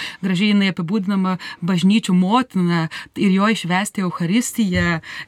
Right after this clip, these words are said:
ir tada keliauti į Maria Maggiore baziliką sekančią dieną, kur, kurioje yra tas, e, s-, Marijos stebuklingasis paveikslas, kuris yra mūsų Šiluvos paveikslo pirmtakas, ir galėt žvelgti jį ir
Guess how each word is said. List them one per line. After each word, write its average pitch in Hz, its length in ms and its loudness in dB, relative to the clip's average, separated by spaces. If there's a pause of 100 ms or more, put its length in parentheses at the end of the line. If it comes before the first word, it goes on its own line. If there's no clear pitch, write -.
ir 180 240 0
tada 185 240 -2
keliauti 202 640 0
į 190 320 0
Maria 185 320 2
Maggiore 208 400 2
baziliką 180 480 -2
sekančią 180 480 -2
dieną, 185 320 2 (320)
kur, 208 320 2
kurioje 202 460 0
yra 196 180 -2
tas, 190 300 -6
e, 185 260 -2
s-, - 160 -8
Marijos 196 480 2
stebuklingasis 196 560 -2
paveikslas, 196 560 -2 (240)
kuris 208 240 -2
yra 202 160 0
mūsų 196 400 0
Šiluvos 180 320 -4
paveikslo 180 480 -4
pirmtakas, 220 720 -2
ir 180 120 -4 (280)
galėt 180 320 0
žvelgti 190 480 -2
jį 185 200 0
ir 175 80 0